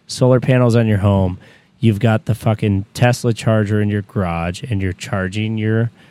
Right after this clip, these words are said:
vehicle at night. Most people aren't driving more than two hundred fifty miles a day.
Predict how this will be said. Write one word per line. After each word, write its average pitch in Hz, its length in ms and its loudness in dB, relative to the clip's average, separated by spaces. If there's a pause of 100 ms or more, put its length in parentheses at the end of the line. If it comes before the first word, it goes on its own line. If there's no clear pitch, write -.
(440)
vehicle 117 500 4
at 117 160 0
night. 101 380 2
Most 113 420 4
people 120 300 2
aren't 110 260 -2
driving 104 560 2
more 104 220 4
than 95 160 -6
two 117 160 -2
hundred 107 260 -2
fifty 110 240 -4
miles 101 340 -2
a 104 60 -2
day. 95 560 -6